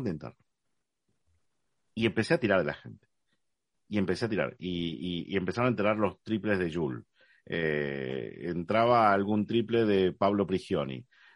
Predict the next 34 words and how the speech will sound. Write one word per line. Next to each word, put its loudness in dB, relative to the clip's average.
Eh, -2
Labrinovich 4
también. -2
Y -2
empezó 2
a 4
remontarse, 0
empezó -2
a 4
remontarse. 2
Yo 6
más 4
loco 6
me 4
puse, 2
más, 0
más 0
garra 6
le 6
puse 0
a 4
las 4
gradas. 6
Creo -2
que 2
fue 0
la 4
primera 2
vez 4
que 2
grité 2
como 4
un 2
desaforado, 4